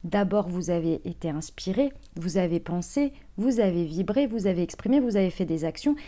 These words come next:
Et le résultat de la situation est là par rapport à ce que vous, ce à quoi vous avez connecté. Il y a un processus créatif.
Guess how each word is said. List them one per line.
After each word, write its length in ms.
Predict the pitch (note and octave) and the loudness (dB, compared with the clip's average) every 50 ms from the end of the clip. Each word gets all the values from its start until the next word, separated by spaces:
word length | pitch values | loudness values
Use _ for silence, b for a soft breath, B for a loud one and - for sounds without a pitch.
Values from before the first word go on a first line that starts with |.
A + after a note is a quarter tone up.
| B B B B - | B B B B 4
Et 120 | D4+ F4 E4 | 6 6 8
le 140 | D4 C4 B3 | 8 6 6
résultat 440 | B3 B3+ G#3 A3 A#3+ G3+ - C4+ | 4 4 2 2 0 0 0 0
de 60 | B3+ A#3+ | 2 2
la 100 | G3+ G#3 | 0 0
situation 640 | - - G#3 - - G#3 G3+ G3 - - C4+ - - - - - | 0 -4 -4 -2 0 0 0 0 0 -2 -2 -2 -4 -6 -2 0
est 120 | B3+ B3 | 2 4
là 200 | B3+ B3 A3 F#3+ - - - | 4 2 2 -2 -6 -8 -6
par 120 | - A3 F3+ | -4 -2 -2
rapport 340 | G3 F#3+ - B3 B3 A3 | -2 -2 0 0 0 2
à 80 | G#3 F#3+ | 2 0
ce 120 | F#3+ - - - - - - - | -2 -4 -8 -14 -16 -16 -12 -6
que 80 | - G#3+ | -6 -4
vous, 220 | F#3+ F#3 G3 - - - | -2 -2 -2 -4 -4 -6
ce 180 | - - - | -4 0 0
à 100 | A#3 G#3 | 0 0
quoi 180 | G3 - - B3 | 0 0 0 0
vous 220 | G3 G#3+ G#3+ G3 | 0 0 -2 0
avez 240 | G#3 G3 G3+ A3+ G#3+ - - - | 0 2 0 0 -2 -6 -10 -4
connecté. 580 | - B3 A#3+ A#3 A3 G#3+ - - - - - - - - - - - - B B B B B B B B B B - | 0 2 2 2 2 -2 -4 -6 -6 -6 -6 -8 -14 -20 -20 -20 -20 -20 B B B B B B B B B B 2
Il 80 | G#3 | 4
y 20 | A#3+ | 4
a 80 | A#3+ | 4
un 100 | B3+ B3 | 4 2
processus 640 | G3+ - - C4 B3 A#3+ B3 A#3 - - C4+ B3+ - | 2 2 2 2 2 2 0 -2 -2 -2 -6 -6 -6
créatif. 600 | - - G#3+ G3+ G3 G3 - - F#3 - - | -6 -2 -2 -2 -2 -2 -4 -6 -8 -8 -10